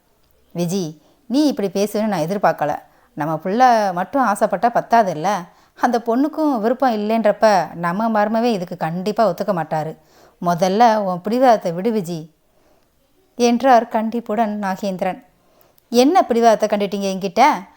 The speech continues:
அன்னைக்கு இப்படித்தான் சந்திரிகாவை நம்ம மருமவே வேணான்னு மறுத்தாரு. இப்ப என்ன குறைஞ்சு போச்சு? நல்லாத்தானே சந்தோஷமா இருக்காக?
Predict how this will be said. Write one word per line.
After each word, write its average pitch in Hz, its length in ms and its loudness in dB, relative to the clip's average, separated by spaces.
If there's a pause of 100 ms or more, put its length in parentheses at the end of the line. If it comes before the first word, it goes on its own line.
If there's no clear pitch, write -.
(180)
அன்னைக்கு 208 320 -2
இப்படித்தான் 208 540 0
சந்திரிகாவை 214 500 0
நம்ம 190 180 -4
மருமவே 214 480 0
வேணான்னு 208 420 -2
மறுத்தாரு. 196 460 0 (340)
இப்ப 226 280 0
என்ன 208 300 0
குறைஞ்சு 220 300 2
போச்சு? 208 380 -4 (500)
நல்லாத்தானே 247 480 2
சந்தோஷமா 226 440 0
இருக்காக? 185 360 0